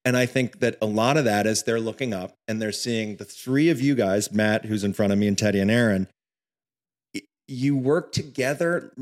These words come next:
as one. I have not seen two people work as effectively as one together as the three of you did. And it, it, like, you see the friendship, and the show is about friendship, and here you have this friendship,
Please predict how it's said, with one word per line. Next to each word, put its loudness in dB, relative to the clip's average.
as 2
one. 0
I 2
have -2
not 0
seen 0
two 0
people -4
work -2
as 0
effectively -2
as 0
one -2
together -4
as 0
the -8
three 0
of 0
you -10
did. -12
And 2
it, -2
it, -2
like, -2
you -2
see 2
the -2
friendship, -2
and -4
the -4
show 2
is -2
about 0
friendship, -2
and -14
here -4
you -2
have -4
this -8
friendship, -8